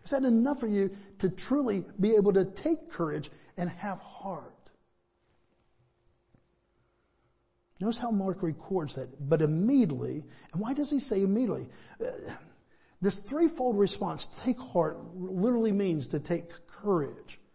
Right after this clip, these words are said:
Then he says, "It is I." It's the same Greek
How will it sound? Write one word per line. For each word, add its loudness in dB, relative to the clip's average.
Then 0
he 2
says, 2
"It 4
is 4
I." -4
It's 6
the 0
same 2
Greek 0